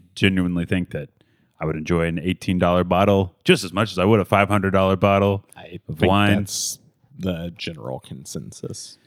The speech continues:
Speaker 1: We ate on their new porch. The porch was new at the time. They
Speaker 2: Ooh,
Speaker 1: had very
Speaker 2: wow.
Speaker 1: limited seating. I think maybe only the porch was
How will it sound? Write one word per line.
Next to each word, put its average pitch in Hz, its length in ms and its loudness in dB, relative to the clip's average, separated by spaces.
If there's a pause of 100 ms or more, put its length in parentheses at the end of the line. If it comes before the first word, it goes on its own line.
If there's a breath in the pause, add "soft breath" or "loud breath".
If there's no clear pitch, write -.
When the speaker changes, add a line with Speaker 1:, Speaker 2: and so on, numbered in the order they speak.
(160)
Speaker 1:
We 143 300 4
ate 233 400 2
on 151 180 4
their 143 140 6
new 156 280 4
porch. - 500 2
The 123 80 2
porch 208 300 4
was 120 180 0
new 151 200 6
at 147 80 2
the 143 60 -2
time. 139 340 2
They 123 80 6
Speaker 2:
Ooh, 123 60 4
Speaker 1:
had 110 100 -2
very 127 180 6
Speaker 2:
wow. 110 120 0
Speaker 1:
limited 117 440 2
seating. 98 400 2
I 71 80 -10
think 110 240 -2
maybe 135 300 6
only 127 280 4
the 107 120 2
porch - 320 2
was 92 180 2